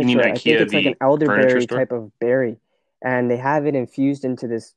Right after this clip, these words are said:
Speaker 2: uh, milk chocolate, and it is unreal, man. I highly recommend it. They have a little food section by the cashiers, I think. I don't know. I, I, uh, I went to my parents' house, uh, recently, and they,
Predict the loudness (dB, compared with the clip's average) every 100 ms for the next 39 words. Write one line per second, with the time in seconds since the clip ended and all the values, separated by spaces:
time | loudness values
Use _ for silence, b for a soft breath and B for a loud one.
0 | -6 -4 -2 -2 -2 -6 -10 -10 -14 -10
1 | -2 0 0 0 -2 -6 _ _ _ _
2 | -2 0 2 2 0 -4 -10 -18 _ -10
3 | -6 -2 0 0 -2 -2 -6 -6 -8 -12
4 | _ _ _ _ _ _ _ 2 4 4
5 | 4 4 2 0 0 0 -4 -2 -6 -4
6 | -4 -2 -2 -4 -4 -6 -4 -6 -6 -10
7 | -10 _ _ _ 0 2 4 2 0 b
8 | b b -12 -12 _ -16 -16 -4 0 2
9 | 2 2 0 -2 -2 -6 -2 -4 -2 -4
10 | -6 -10 -8 -6 -4 -4 -6 -10 -8 -10
11 | -10